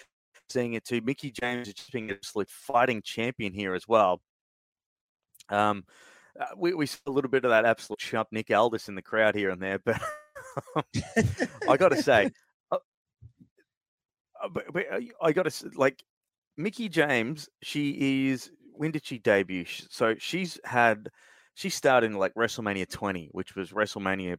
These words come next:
Speaker 1: back in two thousand four. That was almost twenty years ago, so eighteen years
Speaker 2: Yeah.
Speaker 1: ago, and she's still going at that high level.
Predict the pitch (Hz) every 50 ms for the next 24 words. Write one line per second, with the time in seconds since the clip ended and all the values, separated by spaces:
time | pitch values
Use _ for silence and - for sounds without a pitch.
0 | _ - 104 104 - 101 - - - 107 98 _ 101 92 92 90 - 90 87 -
1 | - - 92 85 78 - _ _ - - _ _ 143 151 175 135 131 - 156 151
2 | 175 190 185 180 180 160 - - - - - 123 127 - 131 113 107 107 107 101
3 | 104 92 90 80 - - - - - 135 143 170 175 - - 170 151 135 120 113
4 | 113 120 120 123 113 95 92 76 69 73 82 107 _ _ _ _ _ _ _ _
5 | _ _ _ _ - 123 127 - - 147 - - - - _ - 165 190 190 180
6 | 156 151 131 127 120 117 113 120 - - 113 _ 113 104 95 - 107 110 101 98
7 | 92 92 92 90 85 80 78 _